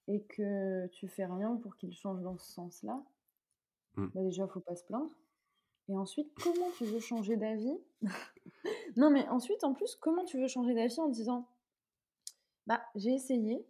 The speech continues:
Speaker 1: de mon côté, je crois qu'en fait, hem, »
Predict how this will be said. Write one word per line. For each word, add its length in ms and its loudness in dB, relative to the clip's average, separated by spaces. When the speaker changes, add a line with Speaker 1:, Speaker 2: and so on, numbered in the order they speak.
Speaker 1:
de 160 0
mon 160 4
côté, 480 -2
je 80 -20
crois 220 -6
qu'en 200 -4
fait, 580 -4
hem, » 1080 0